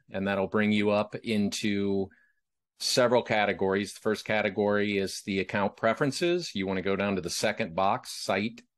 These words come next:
preferences. And down here, it says, "People also viewed." You click on that, and by default, that's typically on, and you wanna turn that off. So if it's on, you'll see it. And if it's off, you will not.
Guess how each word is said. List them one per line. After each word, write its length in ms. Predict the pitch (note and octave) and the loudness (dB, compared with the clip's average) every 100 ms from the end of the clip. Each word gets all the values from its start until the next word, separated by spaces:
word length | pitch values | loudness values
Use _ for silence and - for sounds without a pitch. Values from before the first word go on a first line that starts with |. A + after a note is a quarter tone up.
| - - - | -20 -20 0
preferences. 800 | A#2 A2 B2+ B2 D3 D#3 D3+ - _ _ - - | 2 2 2 2 2 2 -2 -10 _ _ -20 -14
And 220 | G#2+ G2 G2+ | -6 -4 0
down 320 | G#2+ A2+ A#2 | 2 4 2
here, 480 | A#2 B2 A#2+ A#2+ B2 | 0 0 4 4 4
it 180 | G#2 | 0
says, 300 | - G#2+ F#2+ | -2 -2 -4
"People 460 | - B2 A#2 A#2+ A2+ | -6 -6 -2 0 0
also 440 | A2+ A2 - F#2+ | 2 0 0 -4
viewed." 560 | E2+ G2 A#2+ D3 E3+ E3+ _ _ _ _ _ - | -2 0 2 2 0 -2 _ _ _ _ _ -8
You 140 | G2 | -8
click 320 | - A#2+ A#2 | -2 -2 0
on 160 | A2 G#2 | 2 2
that, 340 | G#2 A#2+ C3+ - | 2 0 -2 -4
and 260 | F#2+ F#2 | -4 -4
by 160 | F#2 F#2+ | -2 -2
default, 540 | E2+ A2+ A#2 C3 C3+ | 0 0 2 2 2
that's 400 | A#2+ G2 - - _ | 0 -2 -2 -12 _
typically 420 | - G#2+ G#2 A2 F#2+ | -4 -2 0 0 0
on, 500 | D2 D#2+ G2+ F3+ - _ _ _ _ _ _ | 0 0 0 -2 -6 _ _ _ _ _ _
and 180 | F#2 F#2 | -4 -2
you 100 | F#2+ | -2
wanna 180 | F#2+ F#2+ | -2 -4
turn 280 | - G2+ G2 | -4 -2 -2
that 220 | F#2 F2+ | -2 -4
off. 340 | E2+ E2+ D#2+ | -4 -4 -6
So 220 | - - F2 | -10 -6 -6
if 140 | E2+ | -6
it's 120 | E2 | -2
on, 460 | A#2+ C3 C#3+ C#3+ D3 - | 2 4 2 0 -4 -4
you'll 200 | G#2+ G2 | -4 -2
see 360 | - B2 A2+ | -2 0 2
it. 260 | A#2+ - - _ _ _ _ _ _ _ _ _ _ - | 2 0 -8 _ _ _ _ _ _ _ _ _ _ -8
And 240 | F2+ F#2 | -4 -4
if 200 | F2+ - | -4 -6
it's 140 | F2+ | -6
off, 340 | - F#2+ G2 - | -2 2 4 2
you 280 | A#2+ A#2+ G2 | 0 0 -2
will 140 | F#2 | -4
not. 460 | F#2 G2 G2+ G2 - | -2 0 0 -2 -8